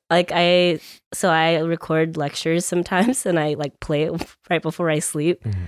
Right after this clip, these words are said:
Speaker 1: So even, like, when I'm sleeping, it's kind of like I'm listening to it.
Speaker 2: Yeah, yeah, yeah.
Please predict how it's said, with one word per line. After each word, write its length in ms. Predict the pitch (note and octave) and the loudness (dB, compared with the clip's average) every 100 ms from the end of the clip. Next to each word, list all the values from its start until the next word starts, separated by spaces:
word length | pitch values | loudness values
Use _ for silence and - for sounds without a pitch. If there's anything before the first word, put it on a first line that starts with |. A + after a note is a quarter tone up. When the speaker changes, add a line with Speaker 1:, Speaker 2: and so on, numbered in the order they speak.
| - | -10
Speaker 1:
So 140 | - G3 | -4 0
even, 260 | G3 A#3+ A3+ | 2 4 2
like, 180 | G#3+ | 2
when 140 | G#3 F3 | 2 2
I'm 400 | D#3+ D#3 D3+ D#3 | 2 2 0 -4
sleeping, 420 | - D3 C#3+ E3 | -6 -6 -4 -2
it's 220 | D3+ - | -2 -4
kind 300 | - - C#3+ | -12 -10 -8
of 100 | C#3+ | -8
like 200 | D3 C3 - - | -10 -12 -14 -10
I'm 140 | C#3 | -6
listening 320 | C3+ E3 E3+ | -6 -4 -4
to 160 | F3+ A3 | -4 -4
it. 160 | B3+ D4+ | -2 0
Speaker 2:
Yeah, 160 | A2 | 0
yeah, 240 | G2+ G#2+ F#2 | 0 -4 -6
yeah. 140 | F#2 | -8